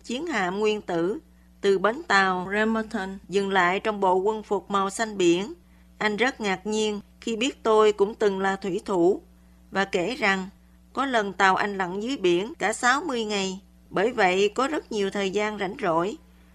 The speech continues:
Speaker 1: để có dịp quán tưởng. Sau đó có rất nhiều thủy thủ chăm chỉ nghiên cứu các tôn giáo Đông phương và họ yêu cầu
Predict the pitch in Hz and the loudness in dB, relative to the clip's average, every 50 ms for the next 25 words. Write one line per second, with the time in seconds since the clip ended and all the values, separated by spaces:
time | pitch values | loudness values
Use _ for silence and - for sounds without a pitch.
0 | - - - 156 175 196 - 277 277 - 196 180 175 175 - 202 233 254 311 359 | -20 -6 -2 0 0 0 0 -2 -2 2 2 2 2 2 0 0 0 0 0 -6
1 | - - 190 180 175 170 180 220 320 349 - - _ - _ - - _ _ - | -4 0 2 2 2 2 0 -2 -6 -12 -14 -20 _ -20 _ -20 -20 _ _ -20
2 | - - - - - - - - 233 226 220 208 214 214 226 254 285 - - 269 | -20 -20 -20 -20 -20 -16 -6 -2 0 0 2 4 4 4 4 2 0 0 -2 -2
3 | 277 285 - - 214 196 190 185 190 - 202 180 170 - - 185 170 165 175 208 | -2 -4 -4 -4 -2 -2 -2 -2 -2 0 -2 -2 -2 -2 -2 0 2 4 2 2
4 | 311 - - - - - 208 202 208 202 - 190 175 165 175 233 269 262 233 214 | 0 -6 -16 -8 -2 -2 0 0 -2 -2 2 4 4 4 4 0 -2 -4 -4 -4
5 | 208 - 220 220 247 269 - 277 285 - - - 214 208 208 202 208 208 220 - | -2 4 6 6 6 6 -2 -4 -6 -4 -2 -2 -2 -2 2 2 2 2 2 0
6 | - - 220 214 214 - 240 240 240 240 240 233 233 - - _ _ _ _ _ | 0 -2 -2 -4 -4 -6 -4 -2 -2 -2 -4 -6 -10 -16 -20 _ _ _ _ _
7 | _ _ _ _ - 190 196 196 190 196 190 185 190 214 - - 220 220 208 - | _ _ _ _ -2 0 0 0 2 2 2 4 4 4 4 4 2 2 2 2
8 | 208 196 190 190 190 185 190 | 2 2 2 2 0 -4 -8